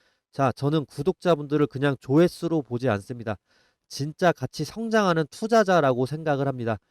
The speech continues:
그래서 제가 직접 정리한 분석 자료나 리포트, 매수 전략은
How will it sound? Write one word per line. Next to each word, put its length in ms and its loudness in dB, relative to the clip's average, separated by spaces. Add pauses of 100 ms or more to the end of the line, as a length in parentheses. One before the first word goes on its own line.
(300)
그래서 300 4
제가 260 2
직접 480 -4
정리한 480 -2
분석 420 -6
자료나 500 -2 (360)
리포트, 600 -4
매수 340 2
전략은 560 -2